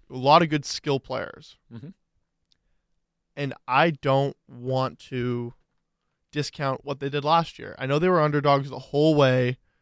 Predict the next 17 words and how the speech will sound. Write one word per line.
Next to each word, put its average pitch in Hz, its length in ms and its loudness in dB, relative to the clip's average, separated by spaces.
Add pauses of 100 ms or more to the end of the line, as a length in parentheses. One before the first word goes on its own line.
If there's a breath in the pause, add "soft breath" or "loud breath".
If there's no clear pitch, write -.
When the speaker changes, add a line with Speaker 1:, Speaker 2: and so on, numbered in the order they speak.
(760)
Speaker 1:
but 131 200 -2 (520)
I 147 120 0
think 175 220 0
it's - 180 0 (160)
dis-, 156 220 0
borderline 165 600 4
disrespectful 139 760 0
<laughs> - 0 -
to 170 100 8
say, 139 320 4
uh, 135 140 6
you 135 180 -2
Speaker 2:
Borderline 139 640 6
disrespect. 113 680 -10
Speaker 1:
you 156 100 -2
got 202 220 12
better, 151 500 10